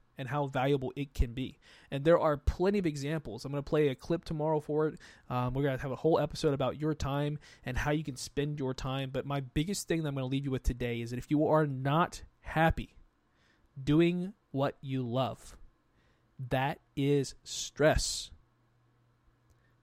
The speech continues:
But if you love it, if you love what you do, you're passionate about it,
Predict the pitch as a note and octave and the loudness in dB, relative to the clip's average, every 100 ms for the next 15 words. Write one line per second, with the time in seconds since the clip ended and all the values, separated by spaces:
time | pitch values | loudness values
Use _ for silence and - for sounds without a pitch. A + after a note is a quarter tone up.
0 | _ _ _ _ _ - C#3+ - - - | _ _ _ _ _ 4 4 2 -10 -14
1 | - _ _ _ _ C#3 - C3+ B2 C3+ | -16 _ _ _ _ -8 -4 -4 2 6
2 | D3 B2 - - _ _ _ _ _ _ | 6 4 -6 -18 _ _ _ _ _ _
3 | _ _ _ - - B2 C3+ D#3 D#3 E3 | _ _ _ -10 -6 0 4 6 4 4
4 | C#3+ C3 G#2+ - - _ _ _ _ _ | 2 0 -2 -10 -20 _ _ _ _ _
5 | _ _ _ _ _ _ _ _ _ A2+ | _ _ _ _ _ _ _ _ _ -6
6 | - - D3 D3 C#3+ A#2+ A2+ G#2+ - | 6 8 8 4 2 -2 -4 -8 -10